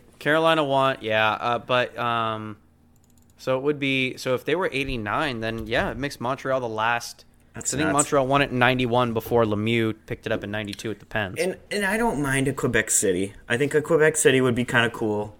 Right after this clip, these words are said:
Speaker 2: Um, you know, you know, bring the Nordiques back, sure.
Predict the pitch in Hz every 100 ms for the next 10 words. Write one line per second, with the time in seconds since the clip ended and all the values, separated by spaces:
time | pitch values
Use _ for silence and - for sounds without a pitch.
0 | _ 104 101 101 98 95 98 - _ -
1 | 104 101 101 - - - - 98 - -
2 | 117 113 107 107 98 92 - 82 - -
3 | 92